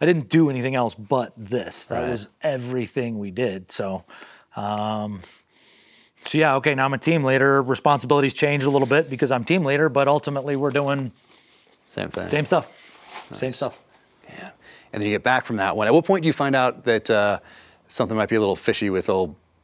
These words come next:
Speaker 2: old Bergdahl? Like, are you continuing to, to track in this deployment? Are you
Speaker 1: Yeah, we got
Speaker 2: continuing to
Speaker 1: intel reporting that he was, he had been moved across the border several weeks, a week
Speaker 2: Yeah.
Speaker 1: after our, our op where Jimmy got hit.
Speaker 2: Yeah.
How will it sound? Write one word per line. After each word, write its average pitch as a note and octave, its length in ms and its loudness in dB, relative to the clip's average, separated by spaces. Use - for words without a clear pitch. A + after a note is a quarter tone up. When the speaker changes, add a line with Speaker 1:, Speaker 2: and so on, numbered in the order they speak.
Speaker 2:
old F2 180 -2
Bergdahl? D#2+ 540 -2
Like, E3 100 0
are D3+ 40 6
you D#3 60 2
continuing D3 440 4
to, A2+ 160 4
to A#2+ 220 0
track A2+ 280 2
in C3 80 4
this B2+ 120 2
deployment? C3 440 0
Are G#2+ 40 2
you G#3 60 4
Speaker 1:
Yeah, G#3 140 6
we F#3+ 100 2
got A3+ 140 6
Speaker 2:
continuing F3 120 2
to E3 100 4
Speaker 1:
intel F3 80 6
reporting D#3+ 400 4
that C#3+ 100 2
he D3+ 80 2
was, C#3 300 0
he D#3 120 -2
had C#3 120 0
been C#3 140 4
moved C#3 280 2
across C3 300 2
the - 80 -8
border A2+ 400 2
several B2 380 0
weeks, A2+ 420 -2
a A#2+ 60 -4
week A2 240 0
Speaker 2:
Yeah. - 80 -14
Speaker 1:
after A#2 480 0
our, A2+ 300 2
our A#2 220 0
op G#2+ 360 -2
where A#2+ 140 -6
Jimmy G#2+ 260 -6
got G2 200 -4
hit. G2 200 -10
Speaker 2:
Yeah. C#2 260 -10